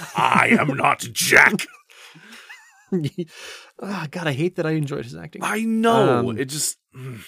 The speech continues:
Speaker 2: it's, it's mostly just filler till we get to the last twenty-five minutes.
Speaker 1: That's, yeah.
Speaker 2: So with twenty-five minutes left in the film, everyone arrives at that laser thingy.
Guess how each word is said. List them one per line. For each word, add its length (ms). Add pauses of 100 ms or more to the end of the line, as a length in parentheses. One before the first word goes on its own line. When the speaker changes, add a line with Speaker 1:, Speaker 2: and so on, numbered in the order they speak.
(120)
Speaker 2:
it's, 160
it's 200
mostly 200
just 160
filler 300
till 120
we 60
get 180
to 80
the 60
last 180
twenty-five 300
minutes. 320
Speaker 1:
That's, 320
yeah. 200 (180)
Speaker 2:
So 160
with 100 (160)
twenty-five 380
minutes 260
left 240
in 120
the 100
film, 360
everyone 300
arrives 460
at 220
that 280 (200)
laser 360
thingy. 400